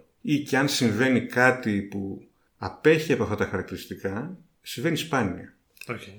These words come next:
Speaker 1: Αυτό που λέμε, ας πούμε, λέμε ακραία καιρικά φαινόμενα. Τι είναι το ακραίο καιρικό φαινόμενο;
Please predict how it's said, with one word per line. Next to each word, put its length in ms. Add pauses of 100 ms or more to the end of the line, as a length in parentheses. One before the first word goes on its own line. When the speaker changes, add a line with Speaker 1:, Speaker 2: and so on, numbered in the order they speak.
Speaker 1:
Αυτό 260
που 140
λέμε, 260
ας 120
πούμε, 540 (220)
λέμε 320
ακραία 360
καιρικά 340
φαινόμενα. 640 (340)
Τι 160
είναι 140
το 120
ακραίο 340
καιρικό 360
φαινόμενο; 580